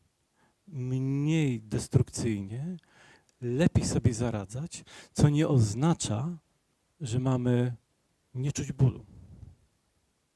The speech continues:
To nie oznacza, że w psychoterapii mamy pozbyć się cierpienia. Nie, psychoterapia jest po to, żeby zrozumieć, co ja mogę zrobić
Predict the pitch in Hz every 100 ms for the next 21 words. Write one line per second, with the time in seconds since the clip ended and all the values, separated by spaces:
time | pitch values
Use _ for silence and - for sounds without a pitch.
0 | _ - - - - - _ 139 139 147
1 | 127 151 170 - 127 110 123 123 123 -
2 | - - - 135 - 131 143 143 127 123
3 | 127 - - 160 - - 135 - - 147
4 | 131 127 135 - 135 - 117 101 104 -
5 | - - - _ _ - 151 123 - -
6 | 135 147 143 - 120 - _ 170 - 120
7 | 117 123 117 127 127 139 - - 143 135
8 | 123 117 107 123 104 104 180 - -